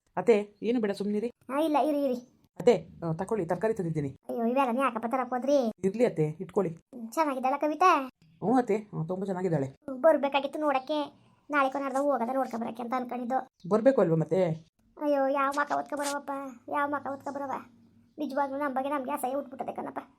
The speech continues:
Speaker 2: ಭಾಳ ಉಸ-, ಅಸಹ್ಯ ಉಟ್ಬಿಟ್ಟದೆ. ಅಷ್ಟೆಲ್ಲ ಸಹಾಯ ಮಾಡಿದ್ರಿ ಪಾಪ ನೀವು, ನಿಯತ್ತಿಲ್ ನಾಯಿಗಳಂಗೆ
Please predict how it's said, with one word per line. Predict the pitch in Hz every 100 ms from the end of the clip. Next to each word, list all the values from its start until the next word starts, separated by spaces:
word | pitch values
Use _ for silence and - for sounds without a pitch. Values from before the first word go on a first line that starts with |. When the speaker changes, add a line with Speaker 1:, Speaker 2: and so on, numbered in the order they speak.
| _ _ _
Speaker 2:
ಭಾಳ | 269 294 294
ಉಸ-, | 302 302
ಅಸಹ್ಯ | 294 269
ಉಟ್ಬಿಟ್ಟದೆ. | 294 294 277 277 - _ _ _ _
ಅಷ್ಟೆಲ್ಲ | - 294 302 285
ಸಹಾಯ | 285 294 262 262
ಮಾಡಿದ್ರಿ | 277 294 277
ಪಾಪ | 302 285 277
ನೀವು, | 285 277 - _ 294
ನಿಯತ್ತಿಲ್ | 285 277 285 285
ನಾಯಿಗಳಂಗೆ | 269 254 262 277